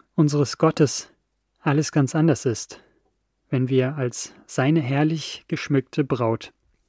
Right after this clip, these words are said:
offenbart werden. Und darum hat diese Hoffnung auch Auswirkungen auf das Hier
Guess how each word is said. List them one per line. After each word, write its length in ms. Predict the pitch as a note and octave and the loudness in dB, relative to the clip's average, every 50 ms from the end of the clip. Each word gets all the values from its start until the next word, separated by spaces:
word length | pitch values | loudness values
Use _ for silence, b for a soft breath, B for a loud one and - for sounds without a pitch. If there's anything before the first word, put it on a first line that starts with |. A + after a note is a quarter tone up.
| _ - | _ -6
offenbart 600 | - B2+ - - B2 A2 - A2 G#2+ G#2+ - - | -6 -6 -4 -4 -6 -6 -6 -6 -8 -10 -8 -8
werden. 280 | C3 A#2 A2+ A#2+ C3+ - _ _ _ _ b b b b b b b b b b b b b b b b b b b | -8 -8 -6 -10 -14 -16 _ _ _ _ b b b b b b b b b b b b b b b b b b b
Und 300 | b F3 D3+ - - - | b 4 4 4 4 6
darum 380 | D#3+ D3+ E3+ E3 E3+ E3+ D#3+ C3+ | 6 6 8 8 6 6 6 4
hat 240 | D3 D#3 - - - _ _ | 2 2 0 -4 -8 _ _
diese 460 | - D#3+ E3+ E3 D#3 F3 F3 C#3+ - | 4 4 4 6 6 4 4 4 4
Hoffnung 440 | - C#3+ - - - D#3 C#3+ C#3 B2+ - _ _ _ _ _ _ _ _ | 2 2 2 4 4 4 4 4 2 -2 _ _ _ _ _ _ _ _
auch 320 | _ - B2+ A#2 - - - | _ -2 -2 -2 -2 2 4
Auswirkungen 720 | D3 D3+ E3+ - - - D3 C#3 C3 - C#3+ C3 B2+ B2 | 6 6 6 4 4 4 4 4 6 4 2 0 0 0
auf 160 | B2 A#2+ - | -2 -6 -4
das 180 | - C#3 B2 - | -4 -4 -4 -4
Hier 400 | - - C#3 C3 A#2+ A#2 A2 - | -4 -2 0 0 0 0 -2 -6